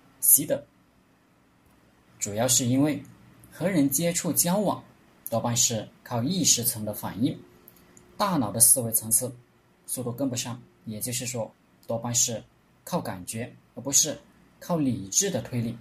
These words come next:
人是瞬息万变的，在应对人的时候，你来不及思考。比如你设计好了一段对话，打算去说服一个员工，希望他的工作态度能认真一点，想得挺好的，但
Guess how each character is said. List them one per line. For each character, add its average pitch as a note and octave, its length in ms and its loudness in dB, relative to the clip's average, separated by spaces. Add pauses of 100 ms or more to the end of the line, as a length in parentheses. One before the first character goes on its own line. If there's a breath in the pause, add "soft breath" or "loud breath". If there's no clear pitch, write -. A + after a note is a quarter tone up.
(300)
人 A2+ 260 -2
是 C3 360 4 (720)
瞬 D#3 200 0
息 A#2 180 2
万 A2+ 140 -4
变 G#2+ 160 -4
的， G2 100 -12 (560 soft breath)
在 D#3+ 200 2
应 D3+ 200 0
对 C#3 140 0
人 G#2+ 320 -4
的 F3+ 100 0
时 - 180 0
候， G#2+ 200 -8 (240)
你 A2 140 -6
来 G2 180 -4
不 C3+ 100 -4
及 - 120 0
思 - 180 2
考。 A2+ 200 -8 (220)
比 A#2 200 0
如 D3 80 -4 (320 loud breath)
你 A2+ 180 0
设 F3+ 220 6
计 D#3+ 120 2
好 A2 140 -4
了 A2 80 -6
一 A2+ 80 -4
段 B2 180 0
对 B2 120 0
话， A#2+ 260 -2 (240)
打 F#2+ 140 -2
算 C#3+ 260 0 (200)
去 - 140 -4
说 E3+ 240 4
服 D3+ 140 -2
一 G#2+ 80 -2
个 A#2+ 100 -2
员 G#2 280 0
工， F3 200 -2 (400 soft breath)
希 - 220 6
望 F#3 120 0
他 F3 120 -4
的 C3+ 80 -2
工 E3 240 -2
作 F3 120 4
态 D3 220 -4
度 C3+ 180 -4 (260)
能 A2+ 180 -2
认 C#3+ 220 0
真 A2 180 -2
一 A#2 60 0
点， G2+ 180 -8 (840)
想 G#2 200 0
得 C3 80 0
挺 D#3 200 -4
好 C#3 120 -2
的， A2 140 -8 (280)
但 A2 180 -6